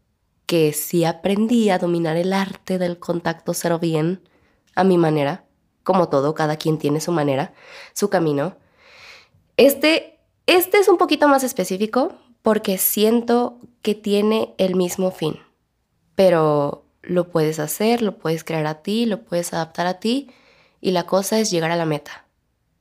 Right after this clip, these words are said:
estar bien. Espero que lo que te diga hoy te sirva un poquito, si estás planeando hacerlo, si estás investigando cómo, qué es la manera correcta,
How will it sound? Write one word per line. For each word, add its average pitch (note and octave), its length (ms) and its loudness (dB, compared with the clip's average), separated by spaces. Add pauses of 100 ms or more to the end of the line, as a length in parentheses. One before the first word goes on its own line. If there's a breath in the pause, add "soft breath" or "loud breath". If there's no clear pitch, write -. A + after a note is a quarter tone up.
(220)
estar E3 720 -2 (200)
bien. D#3+ 400 -4 (1000)
Espero A#3+ 500 0
que B3 80 2
lo G#3+ 100 4
que F3 120 0
te D#3+ 80 0
diga E3 300 0
hoy A#3 280 2
te F#3+ 160 -8
sirva F3 240 0
un F3 100 0
poquito, F3+ 720 -4
si - 160 -8
estás D#3+ 240 -6
planeando D3+ 400 0
hacerlo, F3+ 720 0 (400 soft breath)
si - 120 -4
estás F3 760 -2
investigando D#3 840 -2
cómo, F#3 600 0
qué - 280 -10
es G3+ 480 -4
la E3 80 -6
manera E3 300 -6
correcta, E3 720 -4